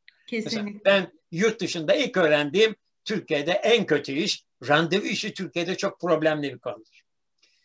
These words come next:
Speaker 2: Derseniz
Speaker 1: Randevu.
Speaker 2: ya yirmi dakika geç gelir ya on dakika önce gelir. Ya altıda işi vardır yirmi dakika evvel
Speaker 1: Hı.
Speaker 2: terk eder.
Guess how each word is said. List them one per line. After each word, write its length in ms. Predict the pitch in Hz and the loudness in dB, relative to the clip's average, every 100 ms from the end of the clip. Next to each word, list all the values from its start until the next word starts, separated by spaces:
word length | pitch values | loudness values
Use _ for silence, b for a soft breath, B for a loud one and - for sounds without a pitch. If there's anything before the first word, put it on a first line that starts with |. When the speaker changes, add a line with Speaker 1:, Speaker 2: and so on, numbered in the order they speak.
| _ - | _ 4
Speaker 2:
Derseniz 400 | 247 254 214 208 | 8 8 8 4
Speaker 1:
Randevu. 180 | 311 226 | 0 2
Speaker 2:
ya 60 | |
yirmi 360 | 208 220 - 233 | 2 2 0 4
dakika 260 | 208 202 | 4 4
geç 300 | 196 202 190 | 4 2 2
gelir 280 | 226 190 196 | 2 2 2
ya 160 | 180 196 | 2 2
on 240 | 175 185 | 2 2
dakika 260 | 175 - - | 0 2 2
önce 320 | 165 165 165 | 2 4 2
gelir. 360 | 165 160 165 - b b | 4 2 0 -4 b b
Ya 200 | 220 269 | 0 2
altıda 680 | 214 214 196 190 196 226 202 | 6 6 4 2 2 2 0
işi 320 | 233 - 180 | -2 -4 2
vardır 360 | 196 180 175 170 | 4 4 2 -2
yirmi 340 | 185 190 190 | 0 0 2
dakika 300 | 175 - 214 | 0 2 2
evvel 300 | 160 170 180 | 4 4 2
Speaker 1:
Hı. 40 | - | 2
Speaker 2:
terk 280 | 160 156 | -2 0
eder. 220 | 165 165 | 0 0